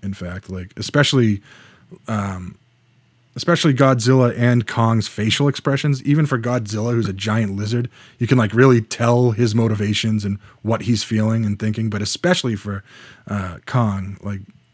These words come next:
obviously it's easier 'cause he's closer to a human face, but,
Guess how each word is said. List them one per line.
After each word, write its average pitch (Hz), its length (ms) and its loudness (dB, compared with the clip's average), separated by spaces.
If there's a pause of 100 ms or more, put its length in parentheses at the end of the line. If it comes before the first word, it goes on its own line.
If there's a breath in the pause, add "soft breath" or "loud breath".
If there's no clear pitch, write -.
(160)
obviously 110 380 -4
it's 101 120 -8
easier 104 300 -2
'cause 98 160 -8
he's 95 140 -8
closer 104 280 -6
to 95 60 -8
a 92 40 -8
human 98 320 -2
face, 98 320 -10 (460 soft breath)
but, 104 240 -2